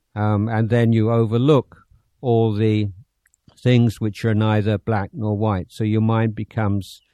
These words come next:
uh, very easily obsessed by all the things that you failed to do, and, um, and the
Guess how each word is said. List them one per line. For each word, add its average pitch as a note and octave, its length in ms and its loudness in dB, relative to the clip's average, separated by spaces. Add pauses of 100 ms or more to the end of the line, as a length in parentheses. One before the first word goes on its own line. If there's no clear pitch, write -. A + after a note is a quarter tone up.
(300)
uh, G#2 160 0
very A2+ 300 2
easily G#2 680 0 (400)
obsessed A2+ 920 -4 (280)
by G#2+ 640 0 (280)
all A#2 240 0
the A2 100 -2
things A2+ 440 -2
that G#2+ 100 -8
you G2 160 -8
failed A#2+ 540 -2
to G#2+ 100 -6
do, F#2+ 480 -4 (480)
and, G#2 400 -2
um, G2 380 -2 (560)
and G#2+ 320 -2
the G#2 480 -2